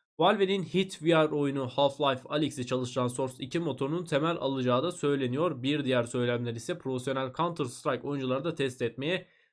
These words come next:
başlamış bile. Bu durumda gerçekten büyük bir iddia çıkacak mı yoksa yine ortaya atılmış bir iddia mı? Bunları önümüzdeki süreçte görmüş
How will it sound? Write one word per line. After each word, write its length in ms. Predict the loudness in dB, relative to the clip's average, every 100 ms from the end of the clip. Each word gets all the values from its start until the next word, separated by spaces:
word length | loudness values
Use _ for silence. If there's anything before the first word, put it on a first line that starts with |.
| _
başlamış 540 | 4 4 4 0 -2 -4
bile. 240 | 0 2
Bu 80 | 0
durumda 280 | 0 0 2
gerçekten 540 | 2 0 -2 -4 -2
büyük 200 | -2 -2
bir 80 | -4
iddia 380 | -4 -4 -4 -4
çıkacak 420 | -4 -2 -2 -2
mı 180 | -2 0
yoksa 340 | 0 -2 -2
yine 180 | -2 0
ortaya 260 | 0 0 -2
atılmış 320 | -2 -4 -4
bir 80 | -6
iddia 280 | -4 -4
mı? 160 | -2 -2
Bunları 300 | 0 0 0
önümüzdeki 420 | 0 -2 -4 -4
süreçte 520 | -6 -4 -2 -2 -2 -6 _ _ _
görmüş 540 | 6 8 8 2 -2